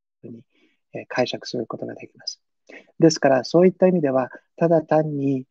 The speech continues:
えー、罪を悔い改め、すなわち、「あ、神様、間違ったことをしました。ごめんなさい」で終わってしまってはいけないわけなんですね。悔い改めるということは、えー、例えば罪を犯した場合、「あ、本当にこれが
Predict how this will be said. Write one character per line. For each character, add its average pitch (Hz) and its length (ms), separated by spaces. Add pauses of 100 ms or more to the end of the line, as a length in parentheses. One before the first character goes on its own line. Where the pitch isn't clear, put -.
(380)
え 117 340
ー、 - 100
罪 175 400
を 131 220
悔 - 160
い 143 40
改 123 360
め、 127 200 (320)
す - 140
な 139 100
わ 127 120
ち、 139 380
「あ、 127 140
神 143 220
様、 131 280 (220)
間 123 100
違 123 40 (200)
っ 156 120
た 147 120
こ 135 120
と 139 80
を 127 100
し 131 140
ま 131 120
し - 60
た。 127 180 (220)
ご 135 100
め 139 140
ん 151 100
な 151 140
さ 156 180
い」 151 120 (760)
で 185 220
終 143 100
わ 147 80
っ 143 60
て - 160
し 151 100
ま 151 60
っ - 40
て - 140
は 123 160 (140)
い - 80
け 135 140
な 139 120
い 131 60
わ 131 100
け - 80
な - 80
ん 110 60
で - 60
す - 120
ね。 147 140 (520)
悔 190 200
い 143 300
改 139 120
め 151 80
る 175 120
と - 80
い 135 40
う 131 60
こ 131 100
と 131 100
は、 123 180 (400)
え 139 80
ー、 135 220
例 143 60
え 135 40
ば 123 240 (160)
罪 165 260
を 131 100
犯 120 240
し - 60
た 131 100
場 127 140
合、 120 80 (100)
「あ、 135 260
本 160 260
当 160 200
に 151 160
こ - 180
れ 151 180
が 147 220